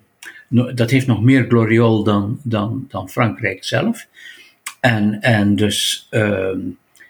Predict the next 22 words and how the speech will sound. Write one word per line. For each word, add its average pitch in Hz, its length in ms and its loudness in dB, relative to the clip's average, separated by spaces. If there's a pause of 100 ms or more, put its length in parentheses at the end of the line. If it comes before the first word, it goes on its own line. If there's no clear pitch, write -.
(180)
dat 117 280 -2
is 113 160 0
een 101 120 4
discussie, 131 840 0 (100)
ehm, 104 500 -4 (760)
die 113 200 2
men, 104 280 2
denk 113 360 0
ik, - 260 -2
noodzakelijkerwijs, 107 1400 0 (580)
eh, 107 200 2
moet 110 300 2
verliezen. 143 640 0
Dat 110 160 0
heeft - 440 -6 (260)
eigenlijk 123 340 0
niet 131 160 2
zoveel 113 300 2
met 110 200 -4
extreme 185 640 0
te - 120 -6
maken. 113 420 -8